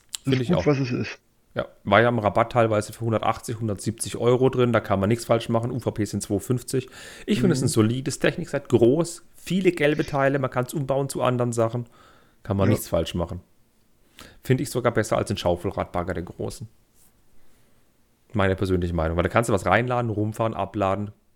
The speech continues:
Speaker 2: Super, hast du Freude mit. Und dann hat uns Dustin noch eine letzte Aufgabe gestellt. Jahresrückblick. Hat das eigentlich nicht mehr viel mit zu tun, aber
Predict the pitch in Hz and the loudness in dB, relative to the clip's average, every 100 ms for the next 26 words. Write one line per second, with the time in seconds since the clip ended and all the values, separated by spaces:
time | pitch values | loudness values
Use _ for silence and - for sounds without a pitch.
0 | _ - - 117 - 104 - - - - | _ -20 -14 -12 -10 -10 -10 -8 -6 -6
1 | 101 - - _ - - - - - - | -8 -14 -18 _ -20 -20 -20 -20 -20 -6
2 | - 147 175 185 202 - 190 190 180 165 | 2 4 2 -4 -6 -6 -4 -2 -2 -2
3 | 165 165 175 233 214 - 180 180 185 175 | 0 0 -2 -4 -4 -2 -2 0 -4 -2
4 | 180 202 - - - _ - 113 127 123 | -2 -4 -14 -20 -20 _ -6 0 0 -2
5 | 117 160 151 - 151 - - - - - | -8 -8 -8 -10 -10 -12 -20 -20 -20 -20
6 | _ _ - 127 139 139 - 139 135 180 | _ _ -10 -6 -4 -6 -8 -8 -6 -4
7 | 175 196 170 185 170 165 170 - 180 180 | -2 -4 -6 -6 -6 -8 -12 -12 -10 -10
8 | 175 135 131 127 127 | -8 -6 -4 -4 -4